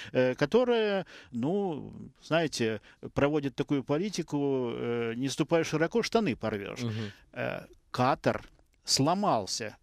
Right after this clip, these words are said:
Speaker 1: Катар везде был. Э, Катар, э, в Ливии, Э, Катар в Египте, кстати сказать, э,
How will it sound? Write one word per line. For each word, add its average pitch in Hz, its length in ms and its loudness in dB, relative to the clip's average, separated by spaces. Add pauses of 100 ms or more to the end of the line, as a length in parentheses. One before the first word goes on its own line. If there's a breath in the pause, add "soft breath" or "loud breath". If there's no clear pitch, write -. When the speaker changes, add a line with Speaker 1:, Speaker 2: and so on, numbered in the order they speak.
Speaker 1:
Катар 170 380 4
везде 127 720 0 (240 loud breath)
был. 117 400 0 (300 soft breath)
Э, 120 200 0
Катар, 123 540 4
э, 117 360 0
в 110 120 -6
Ливии, 110 640 -2 (240)
Э, 120 180 0
Катар 170 400 4
в - 20 -2
Египте, 143 600 -4
кстати 110 320 -2
сказать, 110 500 -4
э, 113 180 -2